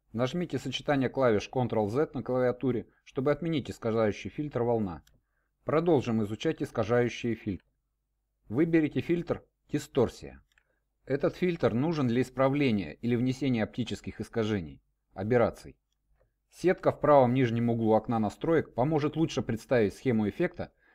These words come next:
который должен возникнуть на изображении. Отмените эффект «Дисторсия».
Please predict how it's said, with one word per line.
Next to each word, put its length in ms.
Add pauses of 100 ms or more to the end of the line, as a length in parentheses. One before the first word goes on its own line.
(140)
который 340
должен 320
возникнуть 520
на 120
изображении. 720 (2250)
Отмените 600
эффект 300
«Дисторсия». 680